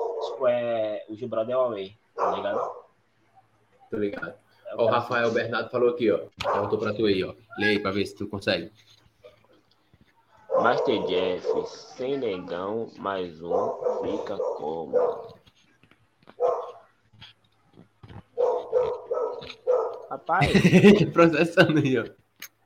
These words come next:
Speaker 1: Ah, eu, você, você,
Speaker 2: Meu
Speaker 1: Rafael,
Speaker 2: Deus,
Speaker 1: você
Speaker 2: que
Speaker 1: é aquele
Speaker 2: conta
Speaker 1: cara, né?
Speaker 2: básica, meu irmão.
Speaker 1: Não, eu,
Speaker 2: Conta
Speaker 1: não, é isso
Speaker 2: básica.
Speaker 1: que eu conheço o Rafael. Eu não conheço o Rafael, pô. O Rafael aí é filho daquela, da mocinha, tá ligado?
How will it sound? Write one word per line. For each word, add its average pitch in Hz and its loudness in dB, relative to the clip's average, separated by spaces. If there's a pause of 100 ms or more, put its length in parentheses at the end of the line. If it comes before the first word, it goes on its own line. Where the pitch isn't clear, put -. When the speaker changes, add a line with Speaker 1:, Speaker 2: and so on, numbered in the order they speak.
(160)
Speaker 1:
Ah, 82 -2
eu, 196 2
você, 226 4
você, 214 2
Speaker 2:
Meu 233 6
Speaker 1:
Rafael, 160 10
Speaker 2:
Deus, 131 6
Speaker 1:
você 143 -4
Speaker 2:
que - -2
Speaker 1:
é - 2
aquele 147 0
Speaker 2:
conta 135 4
Speaker 1:
cara, 185 8
né? 156 2
Speaker 2:
básica, 110 0
meu 98 0
irmão. - 0 (240)
Speaker 1:
Não, 269 6
eu, 254 4
Speaker 2:
Conta 269 2
Speaker 1:
não, 294 6
é - 6
isso 269 6
Speaker 2:
básica. - 6
Speaker 1:
que - 0
eu 247 0
conheço 247 4
o - 0
Rafael. 185 4
Eu 190 0
não 247 6
conheço 262 2
o - 4
Rafael, 202 0
pô. 131 -4
O 98 -8
Rafael 143 0
aí 143 -2
é 156 -2
filho 151 -4
daquela, 127 0
da 110 -4
mocinha, 117 -6
tá 123 -8
ligado? 113 -6